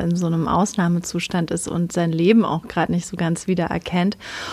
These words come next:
und trotzdem gleichzeitig ja immer noch die ist, die in der gleichen Küche abends sitzt. Also das ist irgendwie sowas, was gerade so eine Diskrepanz ist manchmal, die ich total spannend finde. Und ich versuche das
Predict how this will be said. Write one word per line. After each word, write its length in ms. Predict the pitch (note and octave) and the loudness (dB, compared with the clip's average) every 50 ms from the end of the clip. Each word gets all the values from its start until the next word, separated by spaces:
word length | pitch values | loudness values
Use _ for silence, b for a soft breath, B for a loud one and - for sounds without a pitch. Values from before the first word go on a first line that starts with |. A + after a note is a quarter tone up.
| B B B B | B B B B
und 200 | F#3 G3+ F#3 - | 0 0 0 0
trotzdem 440 | - - G3 F#3+ F#3+ - F#3+ F3+ | 2 2 2 2 0 0 -2 0
gleichzeitig 640 | F3 F#3+ F3+ F3 F3+ F3+ - F#3 E3+ E3+ - F3 F3 | 0 2 2 2 0 0 0 -2 0 0 0 -2 0
ja 120 | - F#3 - | 0 0 0
immer 260 | - F#3 F3+ F3 F3 | 0 0 2 2 2
noch 220 | F3+ F3 F3 E3+ | 2 2 0 0
die 220 | - - F#3+ F3+ F3+ | -2 -2 0 0 2
ist, 200 | F3+ F3 - - | 0 0 -2 -2
die 60 | F3+ | 0
in 80 | F3+ | 0
der 120 | F3 E3+ E3+ | 0 0 0
gleichen 340 | E3+ E3+ E3 E3+ - F3+ F3+ | 0 0 0 0 0 -2 -2
Küche 360 | - - A3+ - - A3 - | 0 0 -2 0 0 0 0
abends 420 | - F#3 F3 E3+ E3+ E3+ - - | 0 0 0 -2 -2 -4 -4 -2
sitzt. 360 | - - - - - - - | -2 -2 -2 -2 -6 -4 0
Also 160 | - F#3 F#3+ G3+ | 0 2 2 2
das 240 | F3+ G#3 G3+ G#3 - | 4 4 4 4 2
ist 120 | G3 - - | -2 -6 -2
irgendwie 460 | - F#3 G3 G3 G3 G3+ F#3 F#3+ G3+ F#3 | 0 2 2 2 2 2 2 2 2 2
sowas, 440 | F3 F#3 F3+ F3+ F3+ F#3 F#3 - - | 2 2 2 2 2 0 0 0 0
was 240 | F3+ F3+ F3+ - - | -2 -2 -2 -4 -6
gerade 540 | - - F#3 F3 E3+ F3 F3 F3 F3 F3 - | -2 0 0 2 2 2 2 2 2 0 -2
so 100 | - F3+ | -2 0
eine 140 | E3+ F3+ F3+ | 0 0 0
Diskrepanz 680 | - F#3+ F#3 - - - F#3 - - - F#3+ G#3 G#3+ - | 0 -2 -6 -4 -4 -6 -6 -4 -2 0 0 0 0 -2
ist 180 | - - - | -4 -4 -2
manchmal, 400 | F#3+ F3+ F3+ F3+ - - F#3 F3 | 0 0 0 -2 -2 -2 -2 -2
die 140 | F3 - F3+ | 0 0 -2
ich 120 | F#3 F3+ - | -2 -2 -4
total 420 | - - F3+ - - F#3+ F3+ F3 | -6 -8 -6 -4 -2 -2 0 0
spannend 360 | F3 - - F3+ F3 F3+ F#3 | -2 -4 -4 -2 -2 0 -2
finde. 360 | F3+ - F3+ E3+ E3+ E3+ E3+ - | -2 -2 -2 -2 -2 -2 -2 -2
Und 260 | - E3 E3+ E3+ - | -2 -2 -2 -2 -2
ich 140 | - F3+ - | -2 -4 -4
versuche 340 | - - F#3 F3+ F3+ F3+ - | -2 -2 -2 -2 -2 -4 -4
das 320 | - G3 F#3 F#3 - - | -2 -2 -2 -2 -4 -10